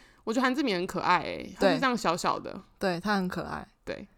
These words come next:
Speaker 2: 他连就是上一般综艺节目的那个个性也都超可爱的。
Speaker 1: 嗯，就很讨喜啊。
Speaker 2: 对，对。这一部的话，因为我不是很喜欢那个男主角。
Speaker 1: 啊，是哦。
Speaker 2: 嗯。
Speaker 1: 因为我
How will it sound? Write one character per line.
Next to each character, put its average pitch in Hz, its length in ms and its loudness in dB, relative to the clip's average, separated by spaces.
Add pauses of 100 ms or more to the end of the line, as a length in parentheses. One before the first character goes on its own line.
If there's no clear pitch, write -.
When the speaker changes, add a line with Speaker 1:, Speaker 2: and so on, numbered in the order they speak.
(100)
Speaker 2:
他 233 140 4
连 170 440 0
就 196 120 0
是 185 140 -2
上 185 440 -2
一 208 80 -4
般 175 220 2
综 180 220 0
艺 - 20 0
节 165 160 -4
目 160 140 -4
的 160 80 -4
那 165 80 -6
个 165 120 -6
个 165 200 -2
性 - 160 -10
也 92 60 -12
都 98 120 -12
超 - 220 -8
可 - 240 -10
爱 - 160 -10
的。 - 120 -14
Speaker 1:
嗯， 170 260 -4
就 226 100 -4
很 175 100 -2
讨 156 220 -8
喜 - 320 -12
啊。 - 60 -12
Speaker 2:
对， 165 240 -6 (340)
对。 156 220 -8 (760)
这 370 160 0
一 311 40 -4
部 285 280 -6
的 202 140 2
话， 220 180 2
因 220 100 0
为 285 60 2
我 180 180 4 (360)
不 185 120 -4
是 220 120 2
很 175 120 2
喜 175 140 -4
欢 151 100 -4
那 170 60 -6
个 165 80 -6
男 - 240 -10
主 - 200 -14
角。 - 340 -10 (140)
Speaker 1:
啊， 240 120 0
是 262 220 0
哦。 - 180 -6 (600)
Speaker 2:
嗯。 165 360 -4 (200)
Speaker 1:
因 359 120 4
为 370 80 8
我 254 160 8